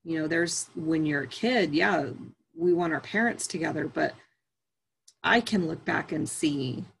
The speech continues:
what I would have missed out on if my parents had stayed together. Um, so once again, like, my, my point in, in a lot of the mom guilt toolbox is to free yourself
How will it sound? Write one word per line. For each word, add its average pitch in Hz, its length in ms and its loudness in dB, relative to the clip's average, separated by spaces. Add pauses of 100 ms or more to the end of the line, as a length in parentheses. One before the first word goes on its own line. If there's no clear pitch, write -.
(720)
what 175 300 4
I 156 100 2
would 156 280 2
have 160 200 -4
missed 156 300 -2
out 147 200 -2
on - 520 -8
if 190 260 6
my 147 140 -2
parents 123 380 -6
had - 120 -16
stayed - 240 -10
together. - 460 -10 (680)
Um, 160 480 -2 (140)
so 190 720 6 (2000)
once 240 280 4
again, 196 340 4
like, 165 300 0
my, 156 680 0
my 151 280 -4
point - 420 -4
in, 151 460 -2
in 151 120 -6
a 147 80 -6
lot 175 240 4
of 196 120 0
the 160 100 0 (240)
mom 151 220 -2
guilt 156 260 -6
toolbox 156 560 -4
is 156 180 -4
to 175 140 -4
free 160 320 0
yourself 185 640 0